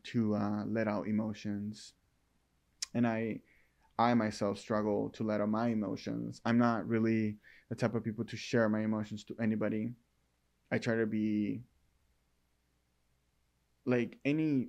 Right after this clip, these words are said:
any deep feelings, you know, my romantic feelings, my sad feelings, my,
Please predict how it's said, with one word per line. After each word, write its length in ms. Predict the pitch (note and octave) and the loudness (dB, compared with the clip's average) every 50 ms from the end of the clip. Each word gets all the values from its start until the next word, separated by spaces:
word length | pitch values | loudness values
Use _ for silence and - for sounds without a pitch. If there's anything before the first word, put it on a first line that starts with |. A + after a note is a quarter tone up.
| - _ | -4 _
any 220 | - B2 C3 C3 B2 | -2 0 2 2 2
deep 500 | G#2+ G#2 - A#2+ A#2+ A#2 A2+ - - - | 0 -2 -2 0 0 0 0 -4 -4 -2
feelings, 680 | A#2+ A2+ A2+ G#2+ G#2+ G#2+ A2 G#2+ A2 A2 G#2+ G#2+ - - | 0 2 2 2 2 2 2 0 0 -2 -4 -8 -10 -6
you 100 | A2 G#2+ | -4 -2
know, 140 | G#2+ G#2 G#2 | -2 -2 -2
my 380 | G2+ G#2 G#2 G#2 G#2+ G#2+ G#2 - _ _ _ _ _ _ | -2 -4 -4 -4 -4 -4 -6 -8 _ _ _ _ _ _
romantic 460 | - G#2+ A2 A2 A2+ A2 G#2+ A2 G#2 - | -4 0 0 0 0 0 -2 -4 -4 -4
feelings, 560 | - A2 G#2+ G#2+ G#2+ G#2 G#2 G#2 G#2 - - | -4 -2 -2 0 0 0 0 -2 -4 -4 -4
my 320 | G#2 G#2 G#2 G2+ G#2 G#2 G#2 - _ _ | -2 -2 -2 -2 -4 -6 -8 -12 _ _
sad 400 | - - - A#2 A#2 A2+ G#2+ - | -6 -2 0 0 0 0 -2 -2
feelings, 1000 | - G#2+ G#2 G#2 G#2 G#2 G#2 G#2 G#2 G#2 G#2 G#2+ A2 - - - - - - - | -2 -2 0 0 0 0 0 0 0 -2 -4 -6 -8 -12 -16 -18 -18 -20 -12 -8
my, 560 | A#2 A2+ A2+ A2 A2 G#2+ G#2+ G#2+ G#2 G#2+ G#2 | -6 -4 -2 -2 -2 -2 -2 -2 -2 -2 -4